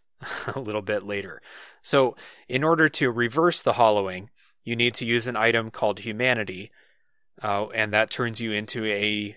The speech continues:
human form again. And so when you're human, you can summon, you can be invaded,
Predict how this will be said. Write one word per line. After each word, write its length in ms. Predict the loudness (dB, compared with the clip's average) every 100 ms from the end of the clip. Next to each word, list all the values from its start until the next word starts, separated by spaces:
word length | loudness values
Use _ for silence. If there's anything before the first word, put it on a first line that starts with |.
| _
human 460 | -8 -4 -4 -4 -8
form 420 | -8 -6 -6 -10 -20 _ _
again. 360 | -12 -10 -10 -12 _ _ _ -20 -18 -10
And 100 | -4
so 100 | 0
when 180 | 2 2
you're 120 | 0
human, 480 | 0 2 2 -2 -6 _ _ _ _
you 320 | -2 0 0
can 480 | 0 2 4 2 0
summon, 560 | -4 2 2 2 -4 -8 _ _ _ _
you 260 | -10 -8 -4
can 220 | -4 -2
be 240 | -4 -2
invaded, 680 | -4 -2 0 0 0 -4